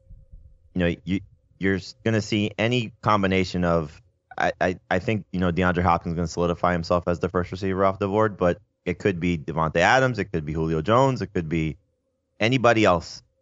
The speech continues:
uh, a-, at your disposal, eh, or at, at the, having the ability to take those guys. And it, it just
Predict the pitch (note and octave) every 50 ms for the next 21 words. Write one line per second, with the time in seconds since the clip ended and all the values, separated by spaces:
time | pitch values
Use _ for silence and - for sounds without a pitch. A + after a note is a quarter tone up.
0 | _ _ _ _ _ _ _ F2 E2+ E2+ E2 D#2+ D#2 D#2+ D#2+ - - - E2 -
1 | - E2+ F#2+ F2 F#2+ F#2+ F#2 E2 D2 F2 E2+ - - F2+ E2 D#2 C#2 D2 C#2+ D#2+
2 | - _ _ _ _ _ _ E2+ E2 E2 E2 - _ E2 E2+ E2+ C#2+ F2 F2+ -
3 | - F2 F2+ - - E2+ F#2 F#2+ - G#2 F#2+ F#2+ - - - F#2 G2+ G2+ G2 G2+
4 | G2 G2 F#2 E2 F#2 F2+ F2 F2 F2 - - E2+ - - D#2+ C#2+ - D2 C#2+ C#2+
5 | C#2+ - _ _ - E2+ E2+ E2+ E2+ - - F2+ F2 - _ _ _ _ _ _
6 | _ _ _ _ _ _ _ _ _ - F#2 F#2 G#2 F#2+ - - -